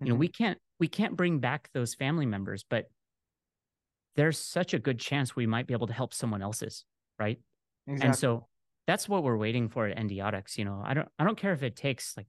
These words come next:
Speaker 1: ten thousand patients screened or who knows, but at some point, at some point, we'll get a call from a, a doctor, and the doctor's going to say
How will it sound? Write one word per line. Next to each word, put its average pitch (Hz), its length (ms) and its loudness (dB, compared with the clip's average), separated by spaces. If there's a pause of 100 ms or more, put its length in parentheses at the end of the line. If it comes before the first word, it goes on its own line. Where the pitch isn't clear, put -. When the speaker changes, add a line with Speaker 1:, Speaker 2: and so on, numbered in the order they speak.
Speaker 1:
ten 160 240 2
thousand 131 500 -2
patients 117 640 -4
screened 123 600 2
or 101 200 -6 (180)
who 202 120 4
knows, 139 360 0
but - 220 -2 (640)
at 139 180 0
some 190 360 4
point, 101 340 -4 (560)
at 127 100 0
some 175 180 2
point, 117 360 0 (480)
we'll 131 140 4
get 131 160 2
a 117 40 -2
call 123 360 -2
from 113 260 -4
a, 107 220 -4
a 113 80 -4
doctor, 110 600 0
and 110 140 -2
the 107 40 -2
doctor's 110 400 -2
going 117 200 0
to 107 80 -2
say 107 320 -2